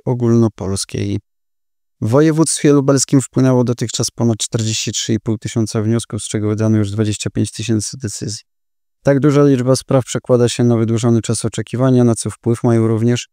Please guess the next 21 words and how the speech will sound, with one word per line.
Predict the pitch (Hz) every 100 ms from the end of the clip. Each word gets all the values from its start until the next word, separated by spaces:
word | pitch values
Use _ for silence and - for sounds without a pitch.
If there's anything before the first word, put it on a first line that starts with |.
| _ _
złożone | 120 117 135 135 135 127
procedury, | 135 - 135 139 120 107
które | - 110
muszą | 113 113 - 113
zostać | 104 - 113
przeprowadzone | - 107 113 104 101 107 104
zgodnie | - 104 107
z | 95
przepisami. | - - - - - - _ _ _ _ _ _ _ -
W |
przypadkach, | - 135 156 - 151
gdy | 131 131
wnioski | 127 135 123 -
zawierają | 120 120 117 117 113
braki | 107 131 131 120
formalne, | - 117 110 110 113 117
takie | - 107 110
jak | 107 104 -
brak | 131 117 110 -
numeru | 120 117 117 120
pesel, | - 139 - 123